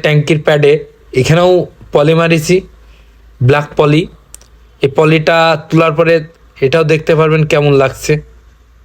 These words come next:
ঠিক আছে? একদম পাতলা পলি থাকে, উপরে পাতলা একটা পলি থাকে। এই পলিটা তুললে একেবারে নতুনের মতন লাগে, দেখেন একেবারে নতুনের মতন লাগছে না?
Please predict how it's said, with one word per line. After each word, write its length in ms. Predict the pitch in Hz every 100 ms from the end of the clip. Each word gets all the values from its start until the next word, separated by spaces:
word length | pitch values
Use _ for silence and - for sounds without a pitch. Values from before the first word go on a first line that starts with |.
| _ _ -
ঠিক 160 | 139 160
আছে? 180 | 151 120 104 - _ _ _ _ _ _ _ _ _ _ _ - _ _ _ _ _ _ _ _ _ -
একদম 320 | 151 151 202 160
পাতলা 340 | 185 180 196 175 151
পলি 200 | 139 143
থাকে, 180 | 135 120
উপরে 340 | 123 135 175 202 151 -
পাতলা 340 | 165 170 202 196
একটা 160 | - 170 151
পলি 200 | 135 131
থাকে। 240 | 131 110 120
এই 60 | 135 135
পলিটা 600 | 139 143 156 - - 180 175 160
তুললে 360 | 160 185 185 143 175 - - 143
একেবারে 320 | 143 170 170 160
নতুনের 300 | 170 175 156
মতন 180 | 127 135 131
লাগে, 160 | 107 107 117
দেখেন 220 | 127 - - - - - - - - - -
একেবারে 440 | 160 - 214 190 190 175
নতুনের 320 | 175 175 175 165
মতন 180 | 160 185
লাগছে 240 | 185 - 196
না? 60 | 180